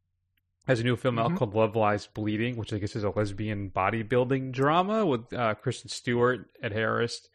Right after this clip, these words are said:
Speaker 1: Jenna Malone. And, um, I did do my obligatory Nicholas Winding Refn mention of Cow-, Copenhagen Cowboy. So that's good. I got that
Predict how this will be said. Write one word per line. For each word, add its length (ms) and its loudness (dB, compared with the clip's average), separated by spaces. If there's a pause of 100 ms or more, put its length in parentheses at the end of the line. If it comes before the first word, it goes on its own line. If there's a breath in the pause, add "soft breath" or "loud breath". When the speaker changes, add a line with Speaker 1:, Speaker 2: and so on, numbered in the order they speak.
(300 soft breath)
Speaker 1:
Jenna 180 0
Malone. 540 -2 (720 soft breath)
And, 800 -4
um, 340 -2
I 60 0
did 240 -2
do 120 -2
my 280 0
obligatory 920 -2
Nicholas 380 -10
Winding 220 -6
Refn 400 -6
mention 360 -10
of 280 -16
Cow-, 280 -12 (300)
Copenhagen 580 -10
Cowboy. 480 -16 (140)
So 160 -18
that's 220 -18
good. 180 -20
I 60 -20
got 200 -20
that 200 -20